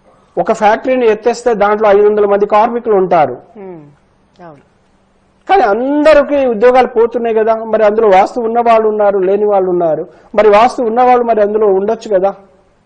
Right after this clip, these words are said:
Speaker 1: కానీ కంపెనీ ఎత్తేసినప్పుడు అందరు పోతారు కదా, అప్పుడు మీ వాస్తు ఎలా పనిచేస్తుందని?" క్వశ్చన్ వేశారు. నేను ఒకటే చెప్తానమ్మా, ఒక కంపెనీని నష్టాల పాలై అక్కడ వాస్తు పరిసరాలు బాగలేనప్పుడు కంపెనీని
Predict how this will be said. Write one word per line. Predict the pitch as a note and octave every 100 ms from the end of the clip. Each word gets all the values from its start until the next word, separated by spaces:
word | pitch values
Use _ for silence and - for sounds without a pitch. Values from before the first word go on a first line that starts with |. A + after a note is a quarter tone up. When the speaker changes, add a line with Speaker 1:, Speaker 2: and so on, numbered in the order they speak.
| -
Speaker 1:
కానీ | G#3+ G#3
కంపెనీ | - A3+ A3
ఎత్తేసినప్పుడు | G#3 B3+ B3+ B3+ A#3
అందరు | E3+ A3+ A#3
పోతారు | A3+ G#3+ F#3+
కదా, | F#3
అప్పుడు | F3 F3+
మీ | F3
వాస్తు | D#3+ F3 - G3
ఎలా | E3 G3
పనిచేస్తుందని?" | G3 F#3 F3+ F3 F#3 D#3 D#3+
క్వశ్చన్ | D#3+ D3+ G#3
వేశారు. | F3 E3+ D3+ - _ _ _ _ F#3 - -
నేను | F3+ G#3+
ఒకటే | G#3 A#3
చెప్తానమ్మా, | A3 G#3 G#3+ G3+ F#3+ E3+ B2 - _ _ _ _ _ _ _ _ _ _ _ _ _ _ _ _ _ _ D#3+
ఒక | G#3
కంపెనీని | G3+ G3+ G#3+ A#3+ A3+ F#3+ G#3+ A#3 - _ -
నష్టాల | D#4 F#4+ - B3 A#3+
పాలై | A#3 F#3+ F3+ G3 A3
అక్కడ | E3+ G3 F#3+
వాస్తు | G3 C#4 B3+
పరిసరాలు | A3 G3 G#3 A3+ G#3 F#3+
బాగలేనప్పుడు | F3 G3 A3 G#3+ G3+ F#3 F#3
కంపెనీని | F#3 F3+ G#3+ F#3+ F3 F#3